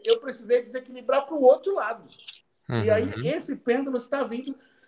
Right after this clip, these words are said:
Speaker 1: devagarzinho para o meio. Então, eu acho sim, é, a Igreja Adventista do Sétimo Dia é uma igreja que nasceu com a Bíblia,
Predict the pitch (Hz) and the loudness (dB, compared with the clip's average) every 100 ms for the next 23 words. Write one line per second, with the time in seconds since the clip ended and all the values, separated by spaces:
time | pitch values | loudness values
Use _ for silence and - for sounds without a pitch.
0 | _ - 175 311 339 277 285 247 220 254 | _ -10 0 4 6 8 10 8 6 -2
1 | 262 285 294 196 160 - 196 - 233 240 | 0 -2 0 0 0 -4 -12 0 4 4
2 | 226 233 262 - - 202 131 - _ _ | 4 2 -2 -10 -8 -6 -6 -8 _ _
3 | - _ _ _ 151 160 165 170 180 208 | -20 _ _ _ 2 4 4 0 -4 -2
4 | 214 214 185 175 - 214 214 165 - 165 | -2 -4 -6 -10 -8 -10 -6 -8 2 2
5 | 156 143 139 135 160 214 175 147 180 190 | 2 -2 -6 -6 -2 0 0 0 -2 -2
6 | 185 180 180 185 190 190 196 175 180 208 | -4 -4 -4 -2 -4 -2 -2 -2 -2 -2
7 | 147 127 | -2 -4